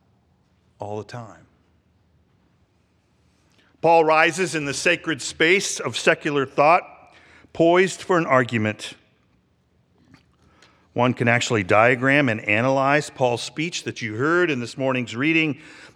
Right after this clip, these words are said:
His speech at Mars Hill, you can diagram it with all the tools of rhetorical, classical rhetorical criticism.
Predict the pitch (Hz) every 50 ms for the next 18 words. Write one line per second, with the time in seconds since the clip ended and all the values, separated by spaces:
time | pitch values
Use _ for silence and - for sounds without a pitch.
0 | _ - 139 135 - - - 190 185 175 - 170 147 139 139 147 151 151 147 123
1 | - 156 160 165 165 151 160 - 165 147 120 127 127 139 156 160 147 151 151 160
2 | 170 180 139 127 127 135 135 143 165 165 180 175 - 160 151 156 170 175 147 147
3 | 123 127 117 - 147 139 143 147 151 156 170 165 160 147 - - - 135 143 143
4 | - 151 135 - 180 165 143 123 - 143 131 135 143 - 131 120 - 131 120 120
5 | 113 - 143 135 127 165 196 202 190